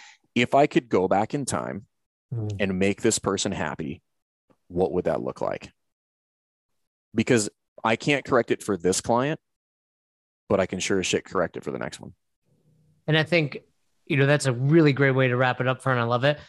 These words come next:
Speaker 2: But I think oftentimes you have to look at it like a kid. Like, what could I have done? I could have just held my ground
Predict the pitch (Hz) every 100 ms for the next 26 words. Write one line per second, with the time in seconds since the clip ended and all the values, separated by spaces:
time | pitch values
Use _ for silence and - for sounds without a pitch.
0 | _ - 139 139 160 151 156 170 156 139
1 | 135 127 - _ _ - 143 135 131 147
2 | 139 127 127 123 127 - 156 107 117 113
3 | - _ _ _ _ _ _ - 139 165
4 | 160 156 135 139 156 - 143 - 170 156
5 | 135 151 - 135 151 139 147 135 127 120
6 | 143 160